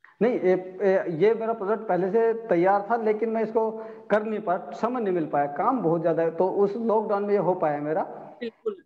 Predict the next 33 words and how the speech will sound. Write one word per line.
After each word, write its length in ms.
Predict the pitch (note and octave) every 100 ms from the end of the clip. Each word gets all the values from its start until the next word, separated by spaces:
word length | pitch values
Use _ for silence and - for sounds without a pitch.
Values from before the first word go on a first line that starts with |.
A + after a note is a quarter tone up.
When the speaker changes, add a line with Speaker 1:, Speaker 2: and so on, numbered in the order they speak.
| F#3
Speaker 2:
बिल्कुल। 320 | A3+ A3 G#3
Speaker 1:
हाँ। 180 | F#3 - _ _ _ _ _ _ _ -
Speaker 2:
और 320 | A#3+ C4+ C4+
हम 180 | B3+ C4
भी 220 | F4+ B3+
भगवान 300 | C4 C4 C4+
से 120 | D#4+
यही 120 | D4
प्रार्थना 420 | D#4+ C#4 B3+ C4+
करेंगे, 360 | C#4+ C#4 C#4 D#4
अक्षय 240 | C#4 -
Speaker 1:
ओके। 80 | D4+
Speaker 2:
कुमार 320 | D4+ C4+ C4+
जी 180 | C4+ D4
inaugurate 540 | C4 B3+ B3+ D4 D4+ D#4
करें 200 | C#4 D4+
और 140 | D4+
आप 240 | B3 C4 C4
हमें 300 | A#3+ C4 C#4
भी 80 |
invite 360 | D4+ B3+ A#3+ A3+
करेंगे। 420 | G#3 E3+ F3 F#3
Speaker 1:
बिल्कुल 480 | C#3 C#3+ F#3+ - G#3
होगा 240 | D#3+ F3
और 300 | A3+ F#3+ F3+
ये 120 | F3 G3
मेरा 200 | G3+ F#3
विश्वास 320 | E3 F#3 F#3
है, 60 |
वो 80 | A3+
जरूर 280 | F3 E3+ E3
आएंगे। 240 | C#3 A#2+
Speaker 2:
नहीं, 680 | A2 - - - - - C#4